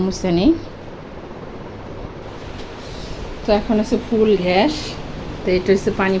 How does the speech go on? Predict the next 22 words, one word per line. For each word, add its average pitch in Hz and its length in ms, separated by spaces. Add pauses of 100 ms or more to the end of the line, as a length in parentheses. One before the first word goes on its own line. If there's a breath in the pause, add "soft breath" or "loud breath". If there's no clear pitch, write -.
ফুটায় 196 280
ফেলাইছি 180 400
আমি, 202 120 (880)
মা 214 120 (200)
গরম। 202 380 (1400 loud breath)
আর 165 160
এটা 190 200
হচ্ছে 180 220 (100)
যে 185 140
পাতিলে 185 300 (100)
পানি 175 260
দিছি, - 260 (960)
তো - 60 (100)
এটা 170 220
এই 170 120
যে 180 60 (140)
আমসত্ত্ব 180 380 (100)
চুলায় 170 260 (100)
আজকে - 200 (100)
একটা - 220
আমসত্ত্ব 175 340 (100)
দিছি। - 240